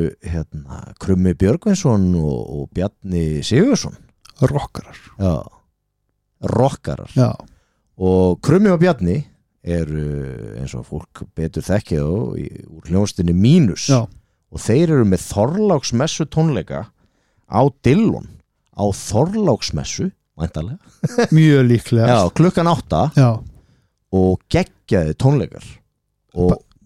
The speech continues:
Speaker 1: og við, sko, við mælum með þessum tónleikum og, og hérna, Gunni, það
Speaker 2: Ekki-
Speaker 1: er náttúrulega frítt inn.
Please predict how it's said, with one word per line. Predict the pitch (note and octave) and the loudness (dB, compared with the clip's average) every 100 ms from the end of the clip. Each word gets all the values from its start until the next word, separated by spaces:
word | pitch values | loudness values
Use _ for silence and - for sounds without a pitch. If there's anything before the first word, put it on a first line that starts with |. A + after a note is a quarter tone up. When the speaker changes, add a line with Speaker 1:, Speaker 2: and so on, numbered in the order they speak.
| _ | _
Speaker 1:
og | F#2 | -4
við, | F2+ G2+ F#2+ | 0 0 -2
sko, | - G2 F#2 | -4 -2 -2
við | E2+ F#2+ - _ | 0 -2 -2 _
mælum | G2+ F#2 F#2+ A2 D#3+ F#3 E3+ B2+ | -6 -2 0 2 2 2 2 2
með | C#3+ D#3+ - | 0 0 -4
þessum | - C#3 D#3+ D#3+ | -4 -2 -2 -4
tónleikum | C3+ D3 E3 A2 C#2 D2 | -2 -2 -2 -4 -8 -10
og, | D#2 G2+ G#2 | -4 -2 0
og | G#2+ G2+ | -2 0
hérna, | A2+ A2 G#2+ F#2 | -2 -2 -2 -2
Gunni, | G#2 B2+ D#2+ _ _ _ _ _ _ - | -2 -2 -2 _ _ _ _ _ _ -2
það | |
Speaker 2:
Ekki- | |
Speaker 1:
er | G2+ | 0
náttúrulega | G#2 B2 A2+ | 0 0 2
frítt | C#3 A#2+ - - | 2 0 -2 -6
inn. | C3 | -6